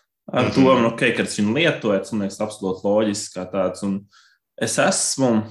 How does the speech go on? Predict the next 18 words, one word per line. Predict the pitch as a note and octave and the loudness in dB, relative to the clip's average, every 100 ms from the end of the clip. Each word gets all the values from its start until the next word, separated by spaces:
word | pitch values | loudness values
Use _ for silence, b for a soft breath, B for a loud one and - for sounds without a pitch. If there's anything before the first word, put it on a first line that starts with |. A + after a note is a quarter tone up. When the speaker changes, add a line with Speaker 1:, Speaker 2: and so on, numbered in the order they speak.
| B B - | B B -6
Speaker 1:
atbalstījis | A#2+ C3+ A2 G2+ - G2+ G2+ | -2 2 4 2 0 -4 -2
arī | B2 A2 G#2 G2 | -2 0 0 -2
vienu | A2+ A2 G#2+ | -2 -2 -4
podcastu, | - A#2 - A#2 F#2+ F#2 - C#3 C3+ _ _ _ _ _ - | -4 -4 -2 -4 -2 -4 -8 -10 -12 _ _ _ _ _ -2
ko | G#2+ | 0
es | G2 - | 0 0
neminēšu | C3 E3 C3 A2 G2 F#2+ - | 2 4 4 4 4 2 -2
šobrīd, | - G#2+ G2+ F#2+ F#2+ | 2 2 2 0 -2
bet, | F#2 G2 - | -2 -2 0
eh, | G#2+ G2 F#2+ F#2 - _ _ B B B B - | 0 2 0 -6 -16 _ _ B B B B -6
bet, | F#2+ G#2 G2 | 0 0 2
bet, | G#2 F#2+ | 0 2
bet, | G#2 G#2+ - _ - | 2 0 -8 _ 0
eh, | G#2+ G2 | 2 2
vienkārši | B2 C3 C3 F2+ F#2 - | 0 -2 -2 -4 -4 -8
tāpatās, | G2 F#2 A#2+ C#3+ - F#2 F2+ - - - | -8 -6 -4 -2 0 -2 -2 -6 -8 -8
nepaņemot, | G#2 G#2 G#2+ - A#2 G2 F#2 F2+ F2+ - - | -4 0 0 2 0 0 -2 -4 -6 -8 -4
eh, | F#2+ F#2 | -2 -2